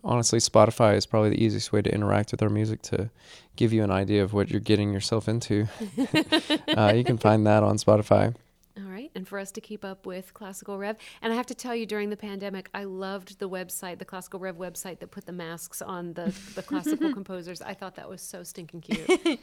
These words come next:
Speaker 2: I don't know if they're still up there, if we finally
Speaker 3: They're not, I don't
Speaker 2: Okay,
Speaker 3: think.
Speaker 2: we've, we've ripped 'em off like everybody
Speaker 3: <laughs>
Speaker 2: else's,
Speaker 3: Yeah,
Speaker 2: but,
Speaker 3: yeah.
Speaker 2: uh, what is the website and social for everybody?
Speaker 3: Yeah, you can visit our website at classical revolution R V A dot com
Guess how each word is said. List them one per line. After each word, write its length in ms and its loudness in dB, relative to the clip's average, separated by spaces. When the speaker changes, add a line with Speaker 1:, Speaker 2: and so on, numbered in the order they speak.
Speaker 2:
I 80 2
don't 80 6
know 60 4
if 80 -2
they're 100 0
still 300 0
up 100 -4
there, 280 0
if 120 -4
we 120 -2
finally 200 2
Speaker 3:
They're 60 6
not, 420 8
I 60 6
don't 180 2
Speaker 2:
Okay, 300 6
Speaker 3:
think. 60 0
Speaker 2:
we've, 440 8
we've 100 10
ripped 200 8
'em 100 4
off 220 10
like 160 4
everybody 400 4
Speaker 3:
<laughs> 0 -
Speaker 2:
else's, 180 2
Speaker 3:
Yeah, 160 12
Speaker 2:
but, 240 2
Speaker 3:
yeah. 360 4
Speaker 2:
uh, 40 0
what 140 4
is 120 0
the 80 -4
website 480 0
and 140 -4
social 300 -4
for 140 -10
everybody? 440 -8
Speaker 3:
Yeah, 400 6
you 160 0
can 160 4
visit 220 2
our 100 6
website 500 4
at 280 6
classical 400 0
revolution 520 0
R 140 2
V 160 -2
A 80 0
dot 220 -4
com 440 0